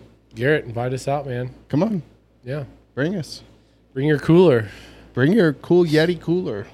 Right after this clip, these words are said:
Speaker 1: Oh, first, before, so Garrett was saying, uh, one of the guys that is on his staff, he sent me a picture. He's like, "This guy said these are hotter than the One Chip Challenge."
Speaker 2: Pringles Hot Ones.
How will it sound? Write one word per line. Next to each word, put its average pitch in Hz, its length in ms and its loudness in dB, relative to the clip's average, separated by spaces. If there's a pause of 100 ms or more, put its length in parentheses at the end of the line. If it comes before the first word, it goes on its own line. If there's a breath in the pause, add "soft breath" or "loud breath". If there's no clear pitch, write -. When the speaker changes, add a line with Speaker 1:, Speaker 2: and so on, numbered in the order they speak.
(100)
Speaker 1:
Oh, 165 140 4
first, - 440 0
before, 143 420 0 (100)
so - 180 -6
Garrett 156 460 -6 (1200)
was - 300 -20
saying, 135 340 -14 (1800)
uh, 117 480 -2 (280)
one 143 160 -2
of 139 60 -2
the 131 60 -2
guys 127 420 0
that 117 160 -6 (180)
is 113 200 -10
on 120 120 -2
his 117 140 -4
staff, - 720 -2 (500 loud breath)
he 123 120 -10
sent 131 220 -8
me 123 80 -6
a 110 60 -6
picture. 123 340 -2
He's 110 120 -4
like, 104 160 -4 (580 soft breath)
"This 123 180 -6
guy 113 140 -2
said 107 220 -8
these 104 220 -6
are 107 100 -10
hotter 107 280 -12
than 104 140 -12
the 107 80 -10
One 107 200 -8
Chip 104 200 -12
Challenge." 110 240 -10
Speaker 2:
Pringles 151 460 4
Hot - 340 -2
Ones. 98 680 -6